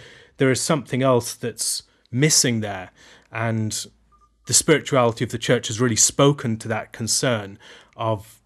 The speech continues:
churches and ministers overstepping their bounds of competence, jurisdiction, and authority.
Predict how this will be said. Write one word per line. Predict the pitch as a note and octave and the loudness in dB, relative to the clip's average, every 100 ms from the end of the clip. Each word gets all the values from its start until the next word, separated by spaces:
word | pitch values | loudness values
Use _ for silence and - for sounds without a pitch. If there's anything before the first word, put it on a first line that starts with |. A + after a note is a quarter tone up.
| _ _ _ _ | _ _ _ _
churches | - - E3 - - C3+ A2+ | -10 -2 -2 -2 -4 -2 -2
and | A#2 | -2
ministers | C#3 D#3+ - A#2+ G#2+ | 0 0 -4 -4 -6
overstepping | A2 A#2+ A2 - A#2 - A2 | -4 -4 -4 -4 -4 -6 -8
their | G2+ | -6
bounds | A#2+ A#2 G#2 F#2+ - - - - | -2 -2 -2 -6 -8 -8 -14 -12
of | G#2+ | -8
competence, | - D3 B2+ - C3 A2+ | -2 -2 -2 -6 -8 -8
jurisdiction, | - A#2+ G#2 - C3 - - A2+ A2 - - - _ | -8 -6 -4 -4 -6 -4 -4 -2 -4 -10 -20 -20 _
and | A2 A2 G#2+ G#2 - - B2 C3+ | -8 -6 -4 -6 -10 -12 -14 -16
authority. | C3 A2 B2+ A2+ A2 G2 F2+ | -12 -4 0 0 -2 -8 -14